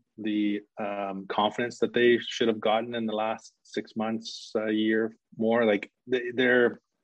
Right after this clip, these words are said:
they're co-, they're co-, they have a cockiness about them. You don't see them fra-, I, they don't look to be, like, kind of fragile psyche kind of, which, which is pretty rare in the N H L anyway, but they look to be those, the top end performers that want the puck,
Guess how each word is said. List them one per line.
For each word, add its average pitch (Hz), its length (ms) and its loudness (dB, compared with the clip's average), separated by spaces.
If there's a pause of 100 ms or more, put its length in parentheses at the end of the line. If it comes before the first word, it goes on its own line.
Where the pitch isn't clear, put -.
(380)
they're 127 120 2
co-, 135 320 0
they're 131 160 2
co-, 135 260 -2
they 127 80 4
have 131 120 4
a 113 40 -2
cockiness 127 520 -2
about 127 280 0
them. 143 220 -6 (300)
You 113 80 4
don't 123 180 2
see 127 240 2
them 117 380 2 (840)
fra-, 113 280 0
I, 120 120 2
they 123 180 6
don't 143 180 2
look 127 220 0
to 117 60 -8
be, 113 80 4
like, 107 180 0
kind 107 160 -8
of 98 140 -10
fragile 95 680 0 (800)
psyche 101 380 0
kind 92 220 -6
of, 95 100 -10
which, 95 320 -4
which 107 180 0
is 98 80 -4
pretty 101 200 2
rare 90 180 0
in 87 60 -8
the 90 80 -10
N 87 100 -10
H 87 100 -12
L 90 120 -6
anyway, 92 260 -8
but 95 140 -2
they 110 120 6
look 110 380 4
to - 80 -6
be 101 280 4
those, 95 380 -4 (160)
the 98 180 -4
top 95 360 -4
end 90 100 -6
performers 92 400 -4
that 95 140 -2
want 104 360 2
the - 100 0
puck, - 260 -10